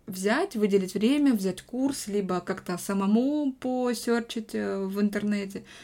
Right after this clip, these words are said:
Мне кажется, можно так круто разнообразить свои занятия, что ученики будут в восторге, и сарафанное радио будет хорошо работать, и только всё зависит от, э, вообще преподавателя.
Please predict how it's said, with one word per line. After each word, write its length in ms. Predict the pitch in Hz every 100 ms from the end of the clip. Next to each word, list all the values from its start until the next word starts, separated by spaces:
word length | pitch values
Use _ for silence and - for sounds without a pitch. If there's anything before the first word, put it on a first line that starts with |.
| -
Мне 100 | 202
кажется, 300 | 196 226 226
можно 360 | 214 196 190 185
так 240 | - 202
круто 300 | 208 220 220
разнообразить 600 | 185 185 180 185 196 180
свои 160 | - 175
занятия, 460 | 175 190 285 320 196
что 220 | - 185
ученики 560 | 180 - 185 214 254
будут 460 | 269 196 196 180 -
в 160 | 175 170
восторге, 640 | 180 - 202 247 220 185 - - - -
и 240 | 185 180 175
сарафанное 500 | 180 180 185 180 175
радио 240 | 233 247
будет 160 | 208 196
хорошо 340 | 185 185 180
работать, 460 | 185 185 180 196 -
и 460 | 254 214 180 175 - - - _
только 340 | 185 196 214 190
всё 400 | - 240 262 208
зависит 500 | 190 208 202 190 175
от, 220 | - 180
э, 80 | 175
вообще 300 | 175 - 202
преподавателя. 680 | - 175 170 170 170 214